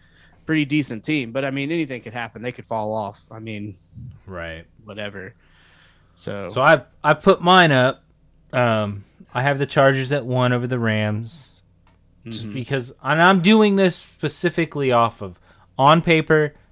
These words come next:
Speaker 2: no injuries, going into the season,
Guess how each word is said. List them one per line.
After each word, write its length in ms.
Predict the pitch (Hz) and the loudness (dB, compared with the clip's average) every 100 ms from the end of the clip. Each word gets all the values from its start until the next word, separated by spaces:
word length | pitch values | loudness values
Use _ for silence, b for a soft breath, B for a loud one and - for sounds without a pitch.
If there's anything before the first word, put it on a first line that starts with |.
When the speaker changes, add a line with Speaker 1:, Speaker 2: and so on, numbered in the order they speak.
| - | -6
Speaker 2:
no 220 | 117 135 | 0 2
injuries, 580 | 131 123 120 120 117 110 b b - | 2 2 2 4 2 -2 b b -10
going 340 | 117 127 131 | -4 -2 -2
into 200 | 131 127 | -2 -2
the 140 | 127 117 | -4 -6
season, 600 | - 120 110 110 107 | -6 -6 -4 -6 -8